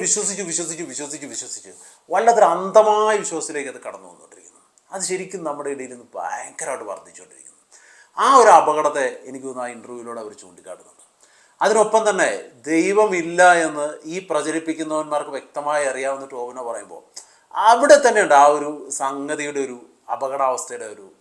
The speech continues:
രൂപം എന്നുള്ളത്. കാരണം ഇത് ഇങ്ങനെ പ്രചരിപ്പിക്കുന്നുണ്ട്, നാളെ ദൈവം ഒന്ന് തിരിച്ചടിക്കും എന്ന് ഭയമുള്ളവൻ ഇത്രയും വലിയൊരു ക്രൂരത ജനങ്ങളോട് കാട്ടിക്കൂട്ടുമോ എന്ന് ചെ-, സ്വ-, സ്വാഭാവികമായിട്ടും അത് സാധാരണക്കാരെ എല്ലാവരും ചിന്തിച്ചിട്ടുണ്ട്.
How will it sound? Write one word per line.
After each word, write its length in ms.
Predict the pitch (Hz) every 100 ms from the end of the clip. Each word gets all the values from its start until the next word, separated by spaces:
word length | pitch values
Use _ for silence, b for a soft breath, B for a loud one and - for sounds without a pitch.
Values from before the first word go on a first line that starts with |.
| _
രൂപം 240 | 113 120 117
എന്നുള്ളത്. 260 | 107 87 120
കാരണം 200 | 175 196 185 B B B B
ഇത് 200 | 180 208 240
ഇങ്ങനെ 220 | 214 233 226
പ്രചരിപ്പിക്കുന്നുണ്ട്, 600 | 185 185 202 208 196 165 147
നാളെ 140 | 151 170
ദൈവം 200 | 160 175 170
ഒന്ന് 120 | 160 -
തിരിച്ചടിക്കും 680 | 156 156 151 - 156 185 190 B B B B
എന്ന് 260 | 156 175 190 165
ഭയമുള്ളവൻ 520 | 156 160 156 156 151
ഇത്രയും 460 | 139 170 196 208 240 202
വലിയൊരു 280 | 180 170 160
ക്രൂരത 340 | 139 139 139 131 120
ജനങ്ങളോട് 400 | 120 117 123 120
കാട്ടിക്കൂട്ടുമോ 500 | 117 107 113 107 104 101
എന്ന് 120 | 98 113
ചെ-, 120 | 104 - -
സ്വ-, 120 | - 190
സ്വാഭാവികമായിട്ടും 520 | 196 214 226 214 196
അത് 80 | 185 170
സാധാരണക്കാരെ 520 | 147 151 156 160 165 151
എല്ലാവരും 260 | 131 143 135
ചിന്തിച്ചിട്ടുണ്ട്. 460 | 113 104 - _